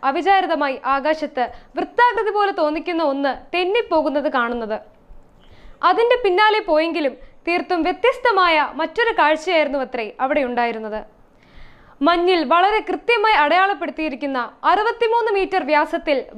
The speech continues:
വരച്ച വൃത്തങ്ങളായിരുന്നു അവിടെ ഉണ്ടായിരുന്നത്. പറക്കുന്ന വസ്തുക്കളും അന്യഗ്രഹ ജീവികളും അവിടെ വരാറുണ്ടെന്നതിന് ആദ്യമായി ലഭിച്ച തെളിവായിരുന്നു അത്. കൂടുതൽ അന്വേഷിച്ചപ്പോൾ ഈ വെളിച്ചവും വൃത്തങ്ങളും ഇവിടെ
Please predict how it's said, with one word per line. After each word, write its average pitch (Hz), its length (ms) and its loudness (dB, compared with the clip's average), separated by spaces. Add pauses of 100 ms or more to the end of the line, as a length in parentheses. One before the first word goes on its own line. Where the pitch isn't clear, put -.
വരച്ച 359 400 0
വൃത്തങ്ങളായിരുന്നു 285 800 0 (120)
അവിടെ 277 240 0
ഉണ്ടായിരുന്നത്. 226 520 -4 (840)
പറക്കുന്ന 440 500 2
വസ്തുക്കളും 330 560 -2 (300)
അന്യഗ്രഹ 440 380 0 (120)
ജീവികളും 330 420 0 (180)
അവിടെ 311 280 0
വരാറുണ്ടെന്നതിന് 311 760 0 (300)
ആദ്യമായി 427 420 2 (140)
ലഭിച്ച 294 240 -6 (100)
തെളിവായിരുന്നു 269 640 0
അത്. 214 120 -8 (1000)
കൂടുതൽ 466 400 4
അന്വേഷിച്ചപ്പോൾ 359 640 0 (240)
ഈ 440 40 6 (120)
വെളിച്ചവും 370 480 0
വൃത്തങ്ങളും 320 520 -2 (220)
ഇവിടെ 330 180 0